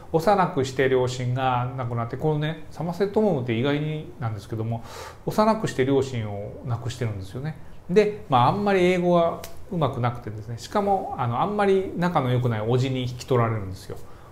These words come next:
あの、イギリスのね、に住んでいた。で、だからまあ英語自体もあまりうまく話せずに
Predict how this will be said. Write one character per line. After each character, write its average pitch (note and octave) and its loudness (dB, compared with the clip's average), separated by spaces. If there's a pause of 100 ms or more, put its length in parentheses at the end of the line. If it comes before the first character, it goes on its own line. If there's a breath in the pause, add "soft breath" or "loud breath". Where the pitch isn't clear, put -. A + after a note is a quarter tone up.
(180 loud breath)
あ C3 -4
の、 A#2+ 0
イ A#2+ 4
ギ A#2+ 4
リ A2+ 2
ス - -8
の B2 -2
ね、 G#3 -4 (140)
に C3 -2
住 A2 -8
ん - -6
で G2+ -4
い G2 -8
た。 A2+ -8 (160)
で、 A3 4 (320 loud breath)
だ D#3 4
か C#3 6
ら C3 6
ま B2+ 2
あ F3+ 0
英 G#3 10
語 G3 10
自 - -2
体 D#3+ 6
も B2 4
あ B2 6
ま C#3 4
り C#3 2
う D3+ 4
ま C3 2
く - -6
話 B2+ -4
せ B2+ 6
ず A2 -2
に A#2 -2